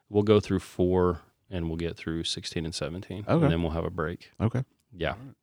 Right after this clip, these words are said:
Speaker 1: And there'll
Speaker 2: Sounds
Speaker 1: be
Speaker 2: good.
Speaker 1: times where there'll be bigger check, uh, sections, bi-,
Speaker 2: Right.
Speaker 1: bigger chunks
Speaker 2: Mm-hmm.
Speaker 1: that are taken.
Speaker 2: Yeah.
Speaker 1: So the intro is, is pretty unique among intros. It's really
Speaker 2: It
Speaker 1: packed.
Speaker 2: is.
Speaker 1: It's really packed with a lot of stuff.
Speaker 2: <laughs> Yeah, there's a lot in there.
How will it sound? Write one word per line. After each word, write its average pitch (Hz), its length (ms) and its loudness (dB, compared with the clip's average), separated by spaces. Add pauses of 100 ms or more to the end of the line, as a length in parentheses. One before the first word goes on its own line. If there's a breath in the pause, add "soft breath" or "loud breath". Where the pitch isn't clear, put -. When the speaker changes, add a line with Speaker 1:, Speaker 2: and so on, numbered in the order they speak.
(500)
Speaker 1:
And 160 100 10
there'll 185 100 12
Speaker 2:
Sounds 127 40 6
Speaker 1:
be 123 60 12
Speaker 2:
good. - 100 4
Speaker 1:
times 101 320 10
where 95 140 8
there'll 92 140 8
be 92 140 4
bigger 90 260 6
check, - 340 2 (120)
uh, 85 200 2
sections, 80 640 2
bi-, 71 100 2
Speaker 2:
Right. 113 200 4
Speaker 1:
bigger 101 180 6
chunks - 540 -2
Speaker 2:
Mm-hmm. 80 240 2
Speaker 1:
that 87 100 2
are 80 80 2
taken. 87 520 0 (200)
Speaker 2:
Yeah. 64 140 -2 (600)
Speaker 1:
So 73 460 -4 (2250 loud breath)
the 110 120 12
intro 107 380 12
is, 95 240 8
is - 380 0 (180)
pretty 143 200 8
unique 85 360 2
among 85 240 0
intros. 87 360 -4
It's 104 180 -4
really 98 100 0
Speaker 2:
It - 80 -6
Speaker 1:
packed. 78 280 4
Speaker 2:
is. - 200 -2
Speaker 1:
It's - 80 -4
really 101 140 6
packed 85 260 0
with 90 120 2
a 85 40 0
lot 85 160 2
of 85 80 -2
stuff. - 360 -2
Speaker 2:
<laughs> - 20 -2
Yeah, 82 180 10
there's 78 220 4
a 78 40 6
lot 73 320 6
in 85 140 6
there. 76 260 2